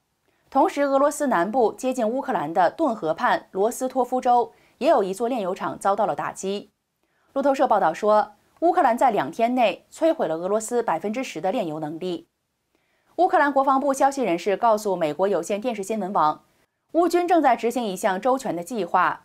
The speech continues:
以削弱俄罗斯的经济能力。我们的目标是夺走敌人的资源，切断他们用来支援战争的石油和燃料的资金来源。俄国炼油厂遭到攻击的消息传出之后，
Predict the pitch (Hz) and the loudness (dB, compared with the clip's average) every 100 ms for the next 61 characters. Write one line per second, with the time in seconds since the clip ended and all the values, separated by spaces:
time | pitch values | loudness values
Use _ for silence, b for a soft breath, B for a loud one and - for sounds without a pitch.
0 | - 190 269 277 262 185 190 220 - 233 | -10 -8 -2 0 2 2 0 0 0 0
1 | 165 240 247 180 151 160 196 175 - b | 0 -2 -4 -4 -6 -4 -4 -6 -10 b
2 | b b b 233 233 269 339 311 302 311 | b b b -2 2 2 4 4 4 2
3 | 302 185 220 180 151 180 190 180 180 254 | 0 0 0 0 -2 -2 0 -2 -2 -2
4 | 196 156 156 - _ - - 330 285 247 | 0 -2 -4 -8 _ -6 0 2 2 0
5 | 233 247 220 175 - 240 165 294 220 196 | -2 -2 0 -2 -2 -2 0 2 0 0
6 | 220 214 160 - - 202 233 208 214 170 | -2 2 0 0 -4 -2 0 0 0 -2
7 | 147 240 185 151 - 226 233 156 180 165 | 0 0 0 -4 -6 -6 -6 -4 -2 0
8 | 151 - _ _ _ _ _ _ _ _ | 0 -2 _ _ _ _ _ _ _ _
9 | 302 339 330 339 285 311 226 180 240 233 | 0 2 4 4 2 2 0 0 2 2
10 | 202 247 262 226 202 226 220 175 - 214 | 2 0 0 -2 2 2 2 -2 -4 -4
11 | 214 190 175 185 170 151 | -6 -4 -4 2 2 2